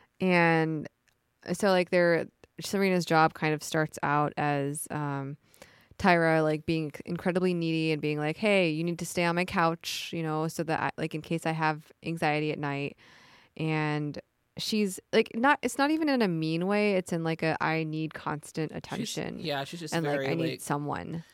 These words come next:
Speaker 2: yeah, she's very insecure.
Speaker 1: Yeah, yeah, exactly. She needs someone to maintain her.
Speaker 2: Yeah.
Speaker 1: Um, so
Speaker 2: Serena is definitely up for the challenge, and she kind of just throws herself completely into it.
Speaker 1: And
Speaker 2: And
Speaker 1: she's, like, she's kind of had this experience with Blair.
Speaker 2: Yeah,
Speaker 1: Like, that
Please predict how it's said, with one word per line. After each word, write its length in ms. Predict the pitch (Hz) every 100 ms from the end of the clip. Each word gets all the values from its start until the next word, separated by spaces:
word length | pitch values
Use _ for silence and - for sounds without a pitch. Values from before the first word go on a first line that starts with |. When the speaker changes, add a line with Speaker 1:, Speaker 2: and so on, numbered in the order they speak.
| _
Speaker 2:
yeah, 80 | -
she's 140 | 147 151
very 200 | 175 160
insecure. 560 | 147 110 - 110 90 -
Speaker 1:
Yeah, 240 | 175 139 - 165
yeah, 180 | 214 185
exactly. 420 | 170 165 - -
She 140 | -
needs 200 | 170 160
someone 280 | - 156 156
to 80 | 147
maintain 320 | 143 143 - 151
her. 220 | - 170 _ _ _ _ _ _ -
Speaker 2:
Yeah. 280 | 160 160 147
Speaker 1:
Um, 280 | 135 - - _ _ _ _ _ _ _ _ _ -
so 600 | - 185 175 170 170 - _ _ _ -
Speaker 2:
Serena 480 | - 233 220 202 175
is 160 | 160 147
definitely 420 | 135 139 151 180
up 40 | 175
for 80 | 226
the 60 | 233
challenge, 480 | 202 127 127 131
and 120 | 135 131
she 100 | 143
kind 200 | 175 139
of 60 |
just 200 | 139 -
throws 460 | 139 131 131 135 -
herself 420 | 160 135 139 131
completely 340 | - 139 135 135
into 220 | 147 139
it. 120 | 139
Speaker 1:
And 100 | -
Speaker 2:
And 80 | 285
Speaker 1:
she's, 180 | 311 311
like, 200 | 330 302
she's 180 | - 277
kind 220 | 240 240
of 60 | 226
had 240 | 180 190
this 140 | 165 160
experience 460 | - - 180 156
with 180 | - _
Blair. 520 | 147 156 156 120 175 151
Speaker 2:
Yeah, 200 | 151 143
Speaker 1:
Like, 20 |
that 60 | 127